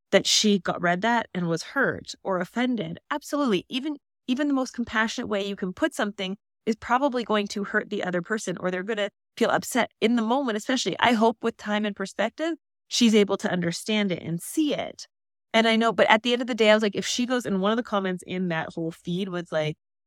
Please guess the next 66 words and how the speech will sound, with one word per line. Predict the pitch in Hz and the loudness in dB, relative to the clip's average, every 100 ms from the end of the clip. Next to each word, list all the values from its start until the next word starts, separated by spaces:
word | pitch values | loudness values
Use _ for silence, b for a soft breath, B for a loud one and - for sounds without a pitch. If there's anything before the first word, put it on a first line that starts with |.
| - | -2
what | 208 254 | 2 2
if | |
she's, | 254 - 262 247 | 0 0 0 0
you | 160 208 | -2 2
know | 190 | 4
what, | 175 | 6
I | 202 | 4
can't | 240 214 | 2 -2
believe | 214 196 180 | -2 -4 -4
this | - | -8
is | 202 | -6
so | - 175 | -4 0
harsh, | 175 170 - | 2 2 0
because | 269 277 | -4 -4
people | 294 262 | -2 -4
don't | |
have | 226 | -4
the | 185 | -8
full | - 170 | -6 -8
story. | - 147 208 | -6 -6 -6
So | - | -4
I | 233 | -4
understand | 214 214 180 180 | -4 -4 -4 -4
that | - | -4
people | 180 170 | -4 -2
are | |
gonna | 165 165 | -2 -4
jump | 160 156 | -6 -10
to | - | -8
conclusions, | 165 165 156 185 240 _ _ _ | -8 -4 -4 -4 -6 _ _ _
which | - 226 | 0 2
is | 233 | 2
hilarious | - 185 180 208 165 151 185 | 2 2 4 4 2 -4 -8
because, | 190 180 165 | -6 -6 -6
like, | 165 | -6
one | 180 196 | -4 -4
of | |
the | 185 | -6
key | 170 - 190 | -10 -6 -2
lessons | 156 156 175 160 | -2 -4 -6 -4
in | 156 | -4
Rock | 156 | -6
Your | - | -6
Business | - 170 180 - | -8 -6 -6 -6
is | 170 160 | -8 -8
n-, | 151 | -8
about | 156 147 | -4 -4
not | 156 147 | -6 -10
assuming. | - 143 151 185 240 _ _ - | -6 -6 -4 -6 -6 _ _ -2
We | |
have | 185 196 - | 4 4 6
to | 311 | 6
learn | 233 208 208 | 6 6 4
when | 190 | -2
we | 185 262 | -4 -2
don't | 330 226 | -2 0
know | 180 | -2
something | - 196 208 185 | -2 -4 -4 -2
or | 175 | -2
we | 165 | -2
don't | 170 | -4
agree | 180 156 156 | -4 -4 -6
with | 170 | -6
something | 190 190 185 | -10 -8 -6
right | 185 | -4
away, | 190 196 | -2 0